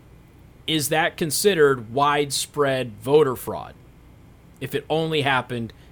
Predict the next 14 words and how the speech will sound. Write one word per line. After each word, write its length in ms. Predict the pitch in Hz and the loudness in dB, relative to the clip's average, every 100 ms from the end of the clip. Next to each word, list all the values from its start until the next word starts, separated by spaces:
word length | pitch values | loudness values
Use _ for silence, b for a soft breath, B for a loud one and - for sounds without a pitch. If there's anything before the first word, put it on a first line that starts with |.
| B | B
in 160 | 131 127 | -8 -6
Wayne 280 | 120 123 113 | -4 -4 -6
County? 400 | - 117 98 - - - - - - - - - - - - - - - - - - - - - - - - - - - - - - - | -6 -8 -8 -16 -20 -20 -20 -20 -20 -20 -20 -20 -20 -20 -20 -20 -20 -20 -20 -20 -20 -20 -20 -20 -20 -20 -20 -20 -20 -20 -20 -20 -20 -10
The 100 | 170 | -8
press 340 | 143 226 226 208 | 0 2 4 0
isn't 340 | 160 151 - | -4 -6 -4
locking 340 | 165 160 160 147 | 0 2 2 0
anybody 320 | 143 120 117 | 0 -2 0
down 280 | 147 156 117 | 2 4 2
on 100 | 95 | -2
this, 160 | 87 | -8
by 180 | - 73 | -10 -10
the 80 | 69 | -10
way. 160 | 62 | -16